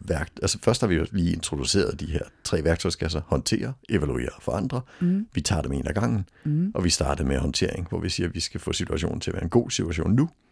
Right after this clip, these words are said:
Speaker 2: Mhm.
Speaker 1: men vi har ikke nogen fremtid. Vi tænker ikke fremad nu. Nu gør vi bare det her.
Speaker 2: Vi er i nuet.
Speaker 1: Ja, og der har vi nogle optrapningsværktøjer, som er low arousal-værktøjerne, som ikke øjenkontakt og vend tiden til og tale roligt og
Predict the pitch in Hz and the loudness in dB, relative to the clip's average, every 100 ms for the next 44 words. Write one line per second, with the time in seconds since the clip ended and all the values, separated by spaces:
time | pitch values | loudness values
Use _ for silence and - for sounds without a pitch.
0 | - 151 185 233 _ - 104 90 78 76 | -2 2 2 -2 _ 2 6 8 6 4
1 | 73 76 76 85 80 - 76 82 - 82 | 4 2 2 2 2 0 0 0 -2 -4
2 | 80 85 78 - - - 90 90 71 - | 0 0 0 -4 -8 -2 2 2 2 -2
3 | - 98 95 85 85 87 65 64 64 - | -2 -2 2 2 2 2 0 -2 -4 -6
4 | - 170 185 180 170 156 139 147 - - | 0 2 4 6 6 4 -2 -4 -4 -4
5 | - - _ 92 92 90 76 67 - 90 | -6 -18 _ 2 4 4 4 2 2 0
6 | - 87 90 82 - 90 95 - - - | 0 0 0 0 -2 -2 -2 -2 -4 -4
7 | - - 80 - - - - 82 - - | -2 -2 -2 -2 -4 -4 -4 -4 -6 -4
8 | - - - - - 80 - - - 78 | -4 -4 -6 -6 -4 -4 -6 -16 -6 -6
9 | - - - 69 80 - - - - - | -6 -8 -4 -2 -2 -4 -8 -10 -10 -8
10 | - - - 87 87 82 82 82 - - | -8 -8 -4 2 2 2 -2 -2 -4 -8
11 | - - - - - - - - - 95 | -10 -10 -10 -12 -18 -20 -20 -18 -2 2
12 | 87 73 71 - - - - - | 4 2 0 -2 -10 -8 -6 -6